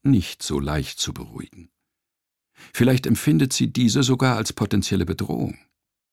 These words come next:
Unfähig, liebevolle Gefühle an der Mimik und Körperhaltung anderer abzulesen, fällt es ihr extrem schwer zu prüfen,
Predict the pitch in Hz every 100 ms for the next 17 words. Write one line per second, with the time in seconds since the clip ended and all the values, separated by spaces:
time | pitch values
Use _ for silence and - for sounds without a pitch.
0 | _ _ _ _ - - - 117 120 -
1 | 135 139 160 143 - 92 113 101 - 101
2 | 98 98 - 117 120 131 123 95 87 87
3 | 95 113 113 90 87 - 127 131 85 90
4 | 90 87 - 92 90 85 76 - - 98
5 | 107 110 131 - - _ _ _ _ -
6 | 117 113 120 - 123 - 123 - - 127
7 | 143 135 - - 165 104 - - - 98
8 | 92 - 87 65